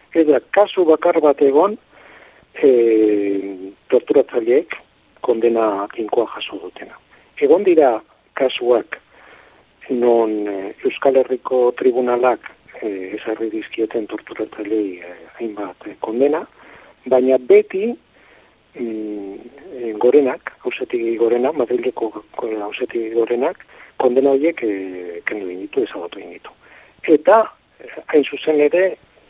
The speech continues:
mm, Portu eta Sarasolaren kasua izan da azken kasua horixe gertatu dena.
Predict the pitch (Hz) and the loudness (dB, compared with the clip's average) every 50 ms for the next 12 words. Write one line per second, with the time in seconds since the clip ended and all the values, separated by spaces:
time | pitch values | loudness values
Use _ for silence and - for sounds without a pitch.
0 | - - 131 120 113 110 107 107 104 101 101 98 95 92 92 95 95 95 95 _ | -16 -12 -10 -10 -8 -8 -8 -8 -10 -10 -12 -14 -14 -16 -18 -20 -20 -20 -20 _
1 | _ - 143 - - 143 120 - - - 107 - - 110 - 120 117 120 127 127 | _ 2 2 2 2 0 -2 -2 -2 -8 -8 -6 -6 -6 -4 -2 0 2 2 2
2 | - - 139 135 131 131 131 131 127 - 131 127 - 139 143 143 143 123 110 - | 2 0 0 2 2 2 2 0 0 -2 -4 -4 -2 0 2 2 2 0 -2 -6
3 | - 117 117 117 110 104 95 90 - - - - 139 - - 143 131 123 143 135 | -8 -8 -6 -6 -6 -6 -8 -8 -10 -6 -4 -2 -2 0 0 0 0 2 2 2
4 | 127 - 156 175 151 123 113 120 - - 117 98 101 101 - - 107 - - 98 | 2 4 4 4 4 4 0 -2 -4 -6 -6 -6 -8 -8 -6 -8 -10 -10 -10 -12
5 | 95 92 90 90 | -10 -10 -12 -14